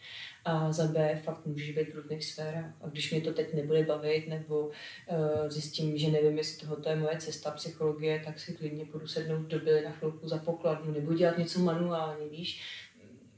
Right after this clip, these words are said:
Mám pocit, že to neznamená, že teďko nutně musím, eh, pracovat s hlavama lidí do konce života, nesmím jako odbočit z té cesty. Naopak si myslím, že je hodně důležitý,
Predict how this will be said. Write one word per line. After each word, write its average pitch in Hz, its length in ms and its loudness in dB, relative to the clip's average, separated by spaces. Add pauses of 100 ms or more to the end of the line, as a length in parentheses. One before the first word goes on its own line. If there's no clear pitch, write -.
(760)
Mám 185 240 8
pocit, 180 280 6
že 175 180 4
to 170 80 4
neznamená, 160 480 6
že 160 120 2
teďko 165 260 -4
nutně 160 400 2
musím, 156 440 0 (260)
eh, 170 40 6
pracovat 160 640 2
s 160 140 -6 (220)
hlavama 151 400 2
lidí 156 380 -2
do - 100 -4
konce 160 340 -6
života, 160 520 0
nesmím 160 340 0
jako 156 200 -2
odbočit 156 460 -4
z - 40 -20
té - 140 -8
cesty. - 460 -4 (100)
Naopak 165 400 2
si 170 140 -2
myslím, 160 280 0
že 170 100 2
je 170 100 4
hodně 165 220 0
důležitý, 160 640 -6